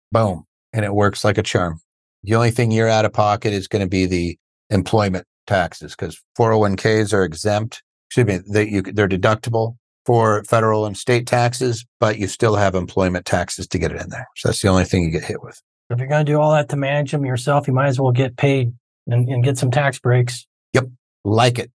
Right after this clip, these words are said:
Speaker 1: And by the way, somebody has asked this. Yes, we post these questions onto our YouTube channel. Plus, if you are, I think if you're a member of, I know that if you're a member of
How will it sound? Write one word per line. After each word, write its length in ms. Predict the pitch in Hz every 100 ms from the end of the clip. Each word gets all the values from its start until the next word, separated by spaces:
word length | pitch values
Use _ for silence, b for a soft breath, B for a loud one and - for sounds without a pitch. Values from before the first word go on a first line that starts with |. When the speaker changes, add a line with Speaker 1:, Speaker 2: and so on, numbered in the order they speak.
| -
Speaker 1:
And 120 | 110
by 100 | 127
the 100 | 131
way, 280 | 113 104 -
somebody 260 | - 110 98
has 160 | 87 -
asked 380 | 101 95 92
this. 260 | 92 90 - _ _ -
Yes, 340 | 117 - - _
we 200 | 104 113
post 560 | - - 143 151 - 127
these 440 | 123 123 123 -
questions 640 | - 120 120 156 151 139 -
onto 300 | 113 113 113
our 60 | 107
YouTube 420 | 95 92 - 87
channel. 340 | - 87 87 -
Plus, 400 | - 147 120 120 - _ _ _ -
if 260 | 120 123
you 260 | 117 117 120
are, 600 | 110 104 104 101 101 98
I 200 | - _
think 220 | 180 196 -
if 180 | 104 120
you're 140 | 110
a 40 |
member 280 | 101 104 101
of, 160 | 87 -
I 80 | 107
know 160 | 127 151
that 140 | 117
if 100 | 104
you're 100 | 110
a 40 | 95
member 300 | 98 95 92
of 140 | 87